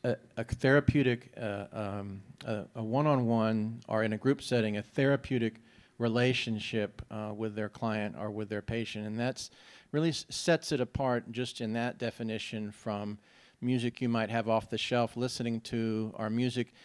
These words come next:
that you might even hear in a live setting, but you don't have that, um, individualized, um, therapeutic relationship.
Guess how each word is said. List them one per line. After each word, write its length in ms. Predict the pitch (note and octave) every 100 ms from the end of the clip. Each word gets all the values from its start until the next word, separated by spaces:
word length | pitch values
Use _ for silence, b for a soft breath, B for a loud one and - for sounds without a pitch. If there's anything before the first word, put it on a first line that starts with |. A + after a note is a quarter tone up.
| -
that 180 | A#2+ C#3
you 60 |
might 200 | C3+ D#3
even 240 | E3 C#3 B2
hear 260 | C#3+ D3
in 100 | B2+
a 40 | A2+
live 320 | A2+ A2+ A2
setting, 400 | - C#3 A#2+ G#2+
but 220 | G#2+ -
you 40 |
don't 300 | A2 B2+ C3
have 300 | B2 A#2+ A2 - b b b -
that, 500 | A#2 A#2+ A2+ A#2 A#2+
um, 360 | A#2 A2+ A2
individualized, 1120 | D3+ C#3 A#2+ C#3 B2 B2 A2+ A2 A2 G#2 - -
um, 540 | G#2+ A#2 A2+ A2 A2 - B2+
therapeutic 580 | C#3+ C3 C3+ A#2+ A2+
relationship. 760 | A#2 A2+ B2 - A2 - G#2+